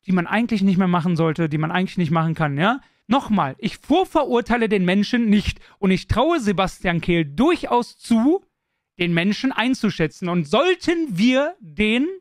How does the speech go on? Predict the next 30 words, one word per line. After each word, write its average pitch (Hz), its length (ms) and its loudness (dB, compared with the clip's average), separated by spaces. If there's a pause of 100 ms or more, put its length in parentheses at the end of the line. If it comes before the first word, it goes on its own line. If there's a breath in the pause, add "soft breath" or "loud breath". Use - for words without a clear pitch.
(120)
verpflichten, 240 720 -2 (180)
dann 214 440 0 (240)
wird 185 240 -4
das 214 80 -2
seine 214 180 0
Gründe 220 280 0
haben. 127 280 -4 (100)
Und 214 160 -2
jetzt 330 240 -2
kommt's. 190 360 -2
Und 175 180 -2
jetzt 240 240 -2
werden 277 140 2
wir 254 80 0
sportlich. 254 560 -2
Jannis, 220 420 0
danke 220 300 -2
dafür. 208 460 0 (340 soft breath)
Aber 214 380 0
würde 320 400 2
er 247 200 -2
überhaupt 196 560 0
in 233 120 -4
unser 226 240 0
Profil 202 460 -2
passen? 139 340 -6
Und 135 160 -8
jetzt 190 500 -2
wird's 233 220 -2
spannend. 180 500 -4